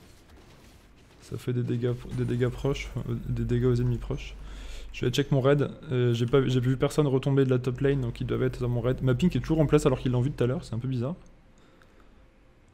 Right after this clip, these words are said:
Normalement on a, on a fight dessus quand je l'ai placé, euh, il y a quelques minutes là, donc, euh,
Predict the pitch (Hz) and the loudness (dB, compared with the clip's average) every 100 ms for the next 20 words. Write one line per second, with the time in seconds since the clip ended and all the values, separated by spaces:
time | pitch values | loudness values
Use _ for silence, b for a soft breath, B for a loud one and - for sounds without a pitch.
0 | _ - - - _ - 123 143 127 127 | _ -20 -20 -20 _ -6 0 2 2 2
1 | 131 - 151 127 135 151 131 123 120 120 | 2 2 2 2 -2 -2 0 0 0 -2
2 | 143 160 110 107 107 110 120 - 120 120 | -2 -2 -4 -4 -4 -4 -4 -4 -4 -4
3 | 156 123 143 120 - | -4 -6 -6 -6 -10